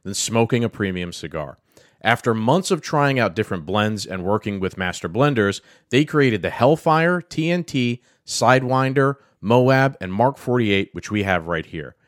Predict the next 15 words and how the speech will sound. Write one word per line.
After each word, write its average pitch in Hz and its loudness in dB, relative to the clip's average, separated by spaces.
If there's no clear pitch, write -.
Each - -2
cigar 123 6
is 98 -6
made 104 -2
with 95 -6
premium 170 0
tobacco, 101 0
aged 113 2
a 98 -6
minimum 135 2
of 107 -2
three 113 -2
years 98 0
in 92 -8
Nicaragua. 78 -6